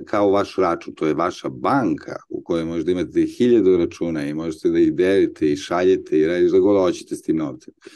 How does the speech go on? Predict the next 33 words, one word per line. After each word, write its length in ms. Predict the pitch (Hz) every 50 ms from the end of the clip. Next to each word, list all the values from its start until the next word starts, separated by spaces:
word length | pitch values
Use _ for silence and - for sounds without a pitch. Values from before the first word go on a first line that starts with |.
| - _ _ _ _
Znači 200 | _ - 92 90
Bitcoin 420 | 82 95 - - 98 98 95 95
wallet 340 | 92 95 92 92 87 - -
je 60 | -
više 240 | - - - - 85
banka 400 | 69 71 76 78 80 78 78 80
nego 160 | 82 80 78
što 160 | 76 - 80
je 60 | 78
račun 320 | 78 82 92 - - - 71 - - - - _ _
i 140 | - 82 92
nema, 460 | 92 95 95 98 104 107 113 107 104 -
i 400 | 90 98 98 95 92 90 87 82 - _
teško 580 | - 87 87 92 95 90 - - _ 180 90
je 340 | 90 87 85 85 82 78 -
knjižiti, 640 | - _ - 82 85 85 80 82 80 80 - - 80
praviti 540 | - 82 76 76 80 78 76 - - 78 76
te, 140 | - - 78
jel, 300 | 76 73 71 71 71 67 64 - - - - _ _ _ _ _ _ _ _
kako 180 | 82 82 80
da 60 | 80
kažem, 320 | 78 85 85 80 80 73 -
pravno, 800 | 78 87 90 90 92 90 90 90 90 92 90 92 92 90 92 90 90 90 85 80 76 - - - - -
knjigovodstvene, 1400 | - 101 95 - 190 185 175 180 180 180 175 - - - - 92 90 87 175 - - 170 165 165 - 80 - - - - - - _ _ _ _
ovaj, 460 | - 76 82 85 85 85 85 - -
knjige 400 | - - 95 95 95 85 87 92
voditi 420 | 85 90 90 87 87 85 - -
na 120 | 90 90 85
pravi 280 | 82 87 85 85 85 87
način. 360 | 85 82 80 80 - - 69
Eto, 200 | 69 65 - - -
to 220 | - 82 82 80
je, 360 | 80 80 80 78 78 76 73